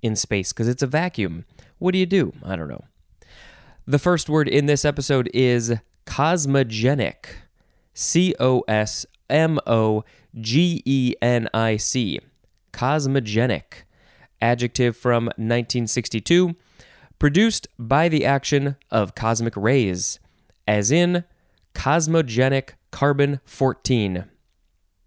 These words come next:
Okay, it is sound effect time. I don't know, the first thing I thought of was blast off, like a rocket shooting out into space. The next word is cosmogony.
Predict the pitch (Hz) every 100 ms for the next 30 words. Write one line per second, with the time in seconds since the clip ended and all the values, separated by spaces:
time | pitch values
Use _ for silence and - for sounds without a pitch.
0 | _ _ _ _ _ _ _ - - -
1 | - - - 139 165 151 135 131 131 123
2 | 135 131 135 131 135 123 120 117 143 123
3 | 113 113 147 135 127 120 113 120 117 107
4 | 113 104 104 - - _ _ _ - 107
5 | - 185 156 - 156 127 110 95 82 -
6 | - - 113 107 78 67 107 123 160 156
7 | 156 - _ - - - 165 127 135 131
8 | 131 120 101 - - - - 117 - -
9 | - - - _ _ _ _ _ _ _
10 | - - - - - 147 156 147 147 147
11 | - 143 139 131 120 127 - _ _ -
12 | 131 131 113 107 135 165 120 117 107 98
13 | 87